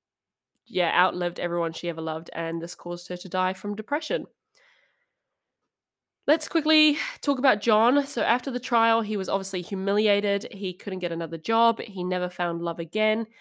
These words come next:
He lost everything due to Cordelia. Um, I don't know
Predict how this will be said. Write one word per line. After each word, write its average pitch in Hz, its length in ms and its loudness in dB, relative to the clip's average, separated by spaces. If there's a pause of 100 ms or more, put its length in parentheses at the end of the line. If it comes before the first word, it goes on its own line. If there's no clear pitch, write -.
(180)
He 202 80 -2
lost 202 260 0 (140)
everything 196 580 2 (100)
due 185 320 -2
to 180 280 -6
Cordelia. 165 640 -6 (1080)
Um, 277 460 8 (280)
I 330 240 8
don't 311 340 2
know 226 460 4